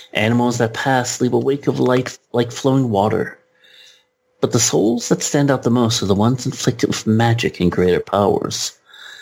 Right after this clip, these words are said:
A spell weaver leaves images of her eyes in the candle's core. A planeswalker casts illusions of the reality they have visited.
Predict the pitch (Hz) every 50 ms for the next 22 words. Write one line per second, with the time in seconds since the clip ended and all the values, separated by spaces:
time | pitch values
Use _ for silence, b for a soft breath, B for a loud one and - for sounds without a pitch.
0 | B B B B - - - - - 135 127 127 120 107 98 92 90 92 90 87
1 | 90 95 92 95 - 101 101 101 98 101 - - - - 104 92 92 92 95 92
2 | 92 87 85 - 85 82 82 80 - 90 85 80 85 80 - - - - 87 85
3 | 80 - 85 85 - - - B B B B B B B B B 104 - - 110
4 | 110 120 127 120 110 - - 85 - - - 87 - - 104 95 - - 104 92
5 | 95 104 120 131 120 - - 82 80 - 85 85 95 87 87 87 92 104 110 -
6 | 95 85 78 82 85 85 85 - 92 95 95 123 - - - - -